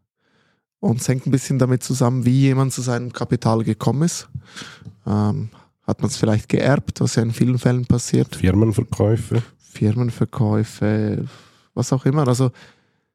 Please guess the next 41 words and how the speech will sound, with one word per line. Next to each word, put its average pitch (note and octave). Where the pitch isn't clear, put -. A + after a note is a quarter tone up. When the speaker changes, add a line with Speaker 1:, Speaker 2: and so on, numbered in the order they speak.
Speaker 1:
ich -
sag C3+
jetzt C#3
mal, C3
wenn C3+
man C3+
schon C3
über C3
Generationen, C3
äh, A#2+
vermögend A#2+
in B2
ei-, A2+
äh, -
oder A#2
Vermögen A#2
in B2
einer A#2+
Familie B2
hat, -
ist -
die A2
Wahrscheinlichkeit A#2
eher A2
gering, B2+
ähm, B2
dass A#2+
man B2
noch A#2+
nie B2+
mit B2
Immobilien B2
Kontakt -
hat. -
In A2+
der A#2
Regel A2+
hat A#2+
man A#2+
dann A#2
eben A#2